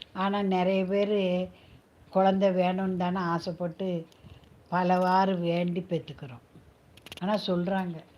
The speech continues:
குழந்தை இல்லைன்னா அந்த பிறவியோட முடிஞ்சது, அவங்களுக்கு கர்மா செய்ய வேண்டியதில்லைன்னு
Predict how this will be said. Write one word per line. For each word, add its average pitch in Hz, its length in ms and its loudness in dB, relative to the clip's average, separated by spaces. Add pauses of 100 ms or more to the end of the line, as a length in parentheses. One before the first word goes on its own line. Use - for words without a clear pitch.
(760)
குழந்தை 180 460 2
இல்லைன்னா 165 340 0
அந்த 175 400 0
பிறவியோட 160 640 -2
முடிஞ்சது, 151 920 -8 (920)
அவங்களுக்கு 165 560 0
கர்மா 175 440 0
செய்ய 160 340 -4
வேண்டியதில்லைன்னு 143 1700 -10